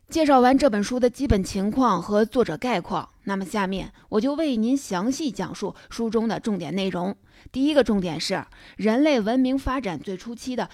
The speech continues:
几个重要民族。第二个重点是人类文明发展进入以宗教为核心的阶段，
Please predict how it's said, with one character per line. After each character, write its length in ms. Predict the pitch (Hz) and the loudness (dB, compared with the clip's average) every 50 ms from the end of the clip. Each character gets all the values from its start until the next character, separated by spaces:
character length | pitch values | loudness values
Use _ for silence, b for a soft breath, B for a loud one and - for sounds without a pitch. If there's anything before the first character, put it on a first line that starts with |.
| B B | B B
几 160 | - - 185 | -14 -14 -12
个 140 | 170 180 185 | -10 -10 -6
重 180 | - 262 240 220 | -2 -2 0 0
要 140 | 208 180 | 0 0
民 220 | 180 180 190 202 226 | -2 0 -2 -2 -2
族。 320 | - 190 185 185 220 - - _ - _ _ | -2 -4 -4 -4 -4 -6 -8 _ -20 _ _
第 140 | - 233 269 | -2 0 0
二 160 | 285 285 226 | 2 2 0
个 120 | - - | 0 -2
重 180 | - - 190 175 | -2 -2 -2 -2
点 220 | 170 165 139 - | -4 -6 -8 -8
是 200 | 143 - 175 139 - B B B B B B | -8 -8 -8 -8 -10 B B B B B B
人 220 | - 214 226 254 | 0 2 2 4
类 160 | 302 320 294 | 4 4 4
文 180 | 233 208 247 269 | 2 2 2 4
明 160 | 269 277 285 | 4 4 2
发 240 | 285 - 285 269 277 | 2 -2 -2 -2 -2
展 220 | 277 - 269 - - - | -2 -2 -4 -6 -8 -10
进 200 | - - 220 214 | -6 -2 -2 -2
入 120 | 208 202 196 | 0 -2 -4
以 240 | 185 175 175 - - - | -6 -6 -8 -12 -12 -4
宗 260 | - 285 285 294 302 | 0 2 4 4 4
教 260 | 302 311 285 - - - | 2 0 -4 -6 -6 -6
为 180 | - 185 190 | -8 -8 -8
核 220 | 185 - - 185 185 | -8 -8 -8 -8 -6
心 160 | - 202 202 | -4 -2 -2
的 100 | 196 180 | -2 -2
阶 180 | - 208 208 | 0 0 0
段， 220 | 214 202 208 - | 0 0 -2 -6